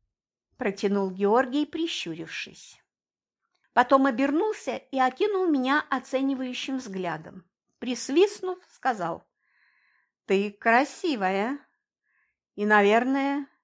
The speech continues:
ничего не боишься?" "Боюсь", призналась я.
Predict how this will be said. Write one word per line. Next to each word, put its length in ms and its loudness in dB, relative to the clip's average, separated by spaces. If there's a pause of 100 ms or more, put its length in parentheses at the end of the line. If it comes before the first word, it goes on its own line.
(200)
ничего 480 -2
не 160 -2
боишься?" 800 4 (1900)
"Боюсь", 600 -2 (960)
призналась 640 -4
я. 280 -6